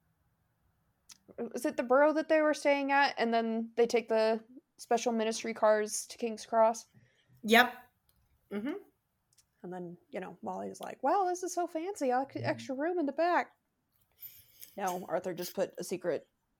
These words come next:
Speaker 1: enlargement charm on it.
Speaker 2: Uh-huh. Yeah. Mm. Because of course he did, because it's Arthur Weasley.
Speaker 1: Mm-hmm.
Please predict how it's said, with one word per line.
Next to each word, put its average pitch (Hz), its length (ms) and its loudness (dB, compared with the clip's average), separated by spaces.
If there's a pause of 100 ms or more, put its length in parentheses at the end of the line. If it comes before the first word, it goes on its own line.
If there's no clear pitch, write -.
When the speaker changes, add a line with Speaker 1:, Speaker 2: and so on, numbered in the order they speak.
(320)
Speaker 1:
enlargement 180 460 -8
charm 160 220 -8
on - 120 -8
it. 135 140 -8 (1800)
Speaker 2:
Uh-huh. 233 480 12 (1300)
Yeah. 190 300 2 (1400)
Mm. 190 300 -6 (2500)
Because - 240 2
of - 60 0
course 339 260 4
he 247 80 4
did, 170 220 0
because 175 260 -4
it's 175 140 -6
Arthur 160 280 -2
Weasley. 180 500 2 (720)
Speaker 1:
Mm-hmm. 240 340 -6